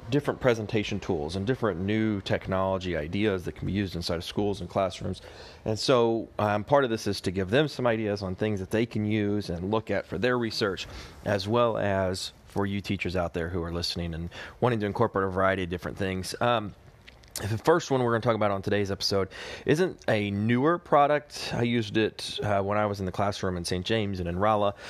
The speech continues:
but it's something that I don't feel a lot of people know about, and that is Powtoon. Um,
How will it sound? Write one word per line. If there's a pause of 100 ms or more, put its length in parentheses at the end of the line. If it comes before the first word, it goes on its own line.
(180)
but
it's
something
that
I
don't
feel
a
lot
of
people
know
about, (140)
and
that
is
Powtoon. (420)
Um,